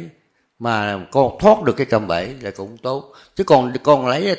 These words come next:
sự thật nó không có cái nhân quả đâu. Nhưng mà về cái, cái sự mà cái trao đổi về nhân quả của cái coi âm á, nó biết con đã vi phạm rồi đó.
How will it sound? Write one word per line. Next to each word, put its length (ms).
sự 180
thật 300
nó 80
không 280
có 200
cái 100
nhân 200
quả 220
đâu. 200
Nhưng 300
mà 240
về 420
cái, 520
cái 120
sự 340
mà 180
cái 180
trao 240
đổi 300
về 100
nhân 280
quả 320
của 300
cái 240
coi 160
âm 300
á, 80
nó 80
biết 180
con 240
đã 140
vi 240
phạm 340
rồi 140
đó. 60